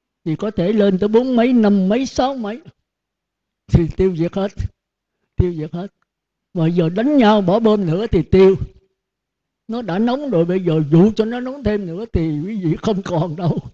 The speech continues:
Còn nếu mà dù có tu, có ăn chay, thì các chư thiên cõi trên ta giúp đỡ, hoặc là tự lực mình niệm Phật, thì cảm ứng với A Di Đà. Nếu có chết thì về cõi Cực Lạc, có chết về cõi trời.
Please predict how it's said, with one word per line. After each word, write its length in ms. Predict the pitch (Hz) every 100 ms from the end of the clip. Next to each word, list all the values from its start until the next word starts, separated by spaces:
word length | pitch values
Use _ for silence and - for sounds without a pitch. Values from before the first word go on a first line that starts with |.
| _ _ _ _ _ _
Còn 180 | 170 190
nếu 160 | 165 240
mà 100 | 269 233
dù 140 | 180
có 160 | 180 240
tu, 320 | 240 220 226
có 120 | 214
ăn 220 | 226 226 202
chay, 260 | 214 214 196 - _ _ _ _ _ _ -
thì 380 | 185 160 156 135
các 160 | - 226 -
chư 180 | 214 208
thiên 360 | 202 208 185 160 _ _ _ _ _
cõi 160 | 165 185
trên 280 | 202 196
ta 80 | 175
giúp 260 | 180 226 -
đỡ, 260 | 139 170 233 -
hoặc 240 | 151 165
là 100 | 175
tự 280 | 151 165 180
lực 300 | 196 170 -
mình 320 | 175 170 160
niệm 220 | 156 175 185
Phật, 220 | 165 160 _ _ _ _ _ _ -
thì 380 | 170 160 156
cảm 280 | 139 151 196
ứng 220 | 226 240 269
với 40 |
A 120 | 190
Di 140 | 190 190
Đà. 340 | 151 151 147 - _ _ _ _ _
Nếu 140 | 202
có 140 | 226 226
chết 260 | - 226 233
thì 140 | 170
về 120 | 160
cõi 200 | 151 170
Cực 180 | 185 156
Lạc, 240 | 156 151 - -
có 120 | 208
chết 300 | - 254 -
về 240 | 170 165
cõi 180 | 147 175 175
trời. 240 | 143 123